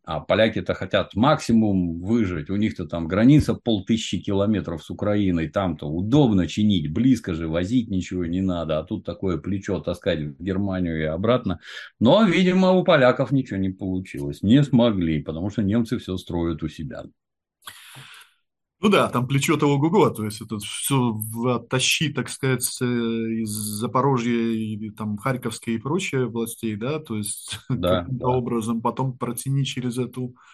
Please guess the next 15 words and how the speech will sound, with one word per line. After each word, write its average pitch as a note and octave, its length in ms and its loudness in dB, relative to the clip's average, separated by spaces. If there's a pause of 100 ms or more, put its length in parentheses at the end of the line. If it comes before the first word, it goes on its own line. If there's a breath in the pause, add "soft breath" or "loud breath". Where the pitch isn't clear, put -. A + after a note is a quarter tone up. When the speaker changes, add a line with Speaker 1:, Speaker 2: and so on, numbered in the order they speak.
(320 loud breath)
Speaker 2:
Польшу, F3 280 0
Speaker 1:
Да. E2 220 2 (200)
Speaker 2:
ну, C#3+ 240 -10
то C#3 140 -4
есть - 140 -6
там, B2+ 680 -4 (540)
я B2 240 -8
так C3 180 -8
Speaker 1:
Ну - 0 -
Speaker 2:
понимаю, C3+ 340 8
Speaker 1:
и, A#2+ 60 4 (540)
Speaker 2:
всё - 200 6
не A3+ 120 10
Speaker 1:
и - 60 8
Speaker 2:
быстро. - 420 4